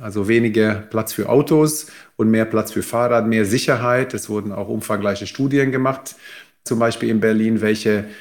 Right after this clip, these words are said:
Art der Fahrradwege am besten sowohl Autofahrer als auch Fahrradfahrer dienen. Also das ist wirklich eine, eine sehr schöne Trend.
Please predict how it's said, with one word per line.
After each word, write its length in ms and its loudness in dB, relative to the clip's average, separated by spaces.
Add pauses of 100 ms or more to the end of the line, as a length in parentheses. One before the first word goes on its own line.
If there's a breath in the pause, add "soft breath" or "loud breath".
(220 loud breath)
Art 500 -6
der 80 2
Fahrradwege 720 2
am 160 -2
besten 560 -2
sowohl 340 2
Autofahrer 600 2
als 180 0
auch 60 -2
Fahrradfahrer 680 -2
dienen. 360 -10 (920 loud breath)
Also 140 -2
das 160 -2
ist 140 -6
wirklich 300 0
eine, 240 2
eine 200 -2
sehr 180 2
schöne 360 0
Trend. 320 0